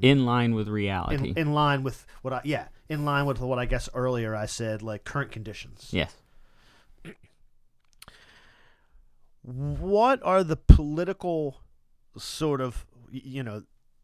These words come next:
Speaker 2: what are specifically some of the political f-, fights that are happening in each county? And also, where does the mayor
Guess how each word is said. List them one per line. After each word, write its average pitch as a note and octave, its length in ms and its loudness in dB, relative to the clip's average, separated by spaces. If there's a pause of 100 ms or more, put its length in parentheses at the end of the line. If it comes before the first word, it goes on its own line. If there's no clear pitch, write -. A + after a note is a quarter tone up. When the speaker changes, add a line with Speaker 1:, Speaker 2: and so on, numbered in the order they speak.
Speaker 2:
what C#3 320 0
are F3 120 4
specifically C#3 720 -6
some B2 220 -6
of A2+ 80 -8
the G#2+ 80 -10
political A#2+ 560 -10
f-, - 120 -20 (140)
fights - 440 -10
that A#2+ 100 -8
are G#2+ 80 -12
happening G#2+ 640 -10
in G#2 140 -14
each G#2 260 -14
county? G2 560 -14 (640)
And C3+ 140 -6
also, C#3+ 560 -2
where C#3 480 0
does C3 460 -4
the B2 120 -10
mayor A2+ 760 -8